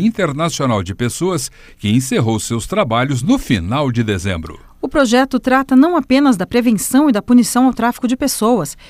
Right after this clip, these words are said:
Speaker 2: Ele prevê também medidas de proteção às vítimas desse tipo de crime,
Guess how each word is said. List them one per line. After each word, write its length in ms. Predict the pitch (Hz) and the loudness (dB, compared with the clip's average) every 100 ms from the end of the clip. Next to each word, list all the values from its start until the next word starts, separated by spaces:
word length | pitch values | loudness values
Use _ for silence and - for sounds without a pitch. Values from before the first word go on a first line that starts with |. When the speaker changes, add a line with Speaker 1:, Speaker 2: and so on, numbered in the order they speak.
| - - | -20 -6
Speaker 2:
Ele 140 | 339 302 | -2 0
prevê 300 | 285 254 262 | 0 0 4
também 340 | 269 233 285 | 4 6 4
medidas 500 | 277 190 226 220 208 | 4 2 0 0 -2
de 80 | 170 | -4
proteção 540 | - 226 214 - 208 | -4 -4 -4 -2 -2
às 140 | 160 147 | -2 -2
vítimas 420 | 262 285 226 156 | -2 0 0 0
desse 260 | 247 - | -2 -2
tipo 220 | 254 - 180 | -6 -6 -6
de 140 | 277 | -6
crime, 360 | 208 240 262 | 2 6 6